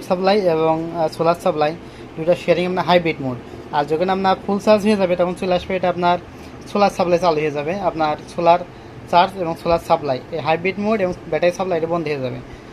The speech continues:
এখন কিন্তু কারেন্ট এসি ইন করলে কিন্তু এসি ইনপুট নেবে, হ্যাঁ। এখানে যে এসি ইনপুট দিলাম, এখন সেটা করলে আপনার ইউটিলিটি, কারেন্ট এবং সোলার হাইব্রিড সাপ-, আহ,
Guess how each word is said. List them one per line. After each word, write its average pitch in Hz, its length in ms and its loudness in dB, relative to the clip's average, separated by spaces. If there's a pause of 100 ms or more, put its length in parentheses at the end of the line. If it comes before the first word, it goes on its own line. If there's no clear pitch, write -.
(300)
এখন 180 140 0
কিন্তু 214 200 -2
কারেন্ট 208 260 2
এসি 196 200 -2
ইন 208 120 0
করলে 208 240 2
কিন্তু 214 180 4
এসি 202 140 4
ইনপুট 180 300 2
নেবে, 139 200 0
হ্যাঁ। 190 180 -4 (100)
এখানে 165 300 0
যে 170 120 4
এসি 165 160 -2
ইনপুট 175 220 -4
দিলাম, 190 280 0 (400)
এখন 170 180 0
সেটা 190 160 -2
করলে 196 180 2
আপনার 190 240 2 (640)
ইউটিলিটি, 208 480 0
কারেন্ট 196 380 4
এবং 196 360 0 (240)
সোলার 196 240 6 (240)
হাইব্রিড 170 240 -2
সাপ-, - 640 -10
আহ, 151 200 0